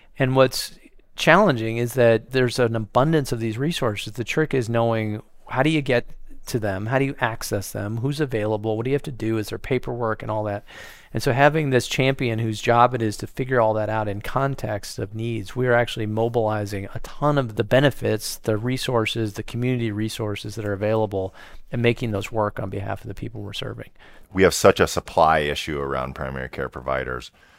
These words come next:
Speaker 2: Coming out of covid, burnout is at a wildly concerning high. Can you share a little bit about the providers that are opting into your experience?
Speaker 1: Yeah.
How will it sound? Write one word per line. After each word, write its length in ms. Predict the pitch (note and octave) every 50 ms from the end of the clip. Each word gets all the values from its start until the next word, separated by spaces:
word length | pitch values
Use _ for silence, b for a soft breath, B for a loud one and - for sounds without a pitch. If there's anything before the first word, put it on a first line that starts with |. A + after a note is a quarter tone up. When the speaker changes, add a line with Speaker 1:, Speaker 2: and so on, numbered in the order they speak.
| b b b b b
Speaker 2:
Coming 240 | - F#2+ F#2+ F#2 F2+
out 120 | E2+ D#2
of 80 | D2 -
covid, 500 | - F#2 E2+ E2+ D2+ D2+ C#2+ C2 C2 C2
burnout 560 | - D#2+ E2 E2 D2+ D2 C#2+ C2+ C2+ C2+ - -
is 220 | D2+ D2+ C2+ C2
at 80 | D2 C2
a 60 | C2
wildly 480 | B1+ C2 D2+ D2+ D#2+ E2 D#2+ C#2 D2 C#2
concerning 600 | - - C2+ C2 - - D2 C2 C2 C2 B1+ B1+
high. 380 | - B1+ B1 B1 B1 B1 C#2 - _ b b b b b b b b b b _ _ -
Can 100 | - C3
you 40 | B2+
share 180 | - - D#3
a 40 | C#3
little 180 | C3+ C3+ B2+ A2+
bit 120 | A2 A2
about 260 | G#2 F#2+ F#2 F#2 -
the 380 | - F2 E2 D#2+ D#2 D2 D2 - _
providers 540 | - - F2+ D2 C#2+ D2+ D#2 E2 F2 F2 D#2+
that 120 | D#2+ E2 D#2
are 80 | D#2
opting 420 | - D2 D2 D2+ - - D#2+ D2+ D2
into 340 | D2 D#2 D#2 - - -
your 100 | D#2+ D2
experience? 600 | C#2 - - - - E2+ D#2+ E2 F2 F2+ - - - _ _ b b b b b b b b b b b b b _ _ -
Speaker 1:
Yeah. 220 | B2 A#2 A2 G#2+